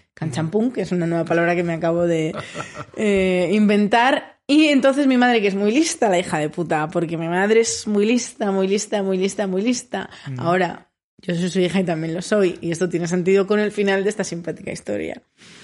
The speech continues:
Speaker 1: Mi madre enseguida me dijo, "Bueno, pues ya sabes lo que tienes que hacer", y yo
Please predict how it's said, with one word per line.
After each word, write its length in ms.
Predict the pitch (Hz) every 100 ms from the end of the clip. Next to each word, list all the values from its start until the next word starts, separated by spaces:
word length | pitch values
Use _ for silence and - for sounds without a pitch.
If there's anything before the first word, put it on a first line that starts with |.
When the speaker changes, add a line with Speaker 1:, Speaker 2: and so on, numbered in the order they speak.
| - - _
Speaker 1:
Mi 100 | 190
madre 200 | 190 185
enseguida 280 | 196 180 180
me 120 | 160
dijo, 420 | 165 156 156 - _ _ _
"Bueno, 280 | 180 196 320 - _ _ _ _
pues 560 | 202 180 175 160 160 160
ya 140 | 165
sabes 540 | - 175 254 - - -
lo 80 |
que 60 | 165
tienes 220 | 165 156
que 60 | 175
hacer", 360 | 170 226 311 -
y 160 | 185
yo 460 | 170 160 165 143